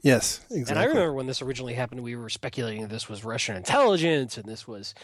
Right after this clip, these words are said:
Speaker 2: and all sorts of stuff. And, uh, something far more mundane, but certainly far more profitable,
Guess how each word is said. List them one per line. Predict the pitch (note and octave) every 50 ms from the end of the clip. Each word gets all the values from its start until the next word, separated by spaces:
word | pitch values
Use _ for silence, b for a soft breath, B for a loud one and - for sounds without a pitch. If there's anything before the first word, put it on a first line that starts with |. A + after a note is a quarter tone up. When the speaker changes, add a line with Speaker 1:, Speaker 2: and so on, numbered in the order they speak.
| B B B B B B B
Speaker 2:
and | - - - -
all | D2 G2+ C3 D#3
sorts | - D#3+ C#3+ A#2+
of | - -
stuff. | - A#2+ A2+ A2+ A2+
And, | A#2 A2
uh, | A2 A#2 C3+ C3+ A#2 A2 - - - - - -
something | - - A#3 A#3 C4+ A#3
far | - - G#3+ A3+
more | A3 G#3+ G#3
mundane, | G3+ G#3 G#3 G3 F#3 F#3+ A#3 A#3 G3 F3
but | D3+ E3 D#3+ D3+ - -
certainly | - - F#3+ C#3+ F3 G3
far | F3 - - F3 F3+
more | F#3 F3+
profitable, | D3 - - E3+ G3 - - C3+ G2+ G2+ G#2+ A2+ B2